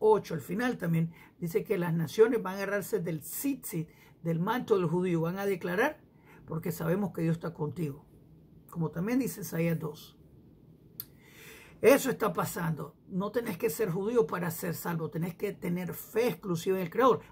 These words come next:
Hay gente que tiene ese llamado de su alma de ser judío. Muy bien. Tienen que unirse a un grupo que haga eso, que esté, que esté disponible de ayudarlo. Y en muchos países eso existe.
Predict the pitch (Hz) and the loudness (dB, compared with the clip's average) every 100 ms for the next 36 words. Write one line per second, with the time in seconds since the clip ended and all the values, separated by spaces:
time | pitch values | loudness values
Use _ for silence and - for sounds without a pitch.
0 | - 190 226 226 220 180 220 220 - 202 | -4 4 6 6 2 0 0 -4 0 0
1 | 180 180 214 226 165 240 240 202 - 175 | 0 0 4 4 4 2 0 -2 -6 -4
2 | 160 165 139 135 - - 214 294 359 320 | -2 0 -2 -6 -16 -10 -6 0 0 0
3 | 165 - - - - - - - - - | -8 -12 -20 -20 -20 -20 -20 -20 -20 -2
4 | 170 208 - 214 208 254 - 262 185 185 | 2 2 2 0 2 2 2 0 0 0
5 | 214 233 202 - 175 170 170 208 233 - | 2 2 0 -2 -2 0 2 2 2 -2
6 | - - - - - - - - 160 - | -12 -20 -20 -20 -20 -20 -14 -8 -4 2
7 | 190 196 165 - - - - 175 165 190 | 2 2 0 -6 -20 -20 -4 -2 2 2
8 | 190 185 185 202 190 170 160 202 202 170 | 2 0 2 4 4 4 6 6 6 2
9 | 165 - 165 160 156 156 160 165 175 - | -2 -4 -2 0 0 0 -2 -2 -8 -4
10 | 180 208 - 185 180 - 160 - 175 - | -2 -2 -4 -6 -6 -6 -10 -4 -4 -4
11 | 170 | -10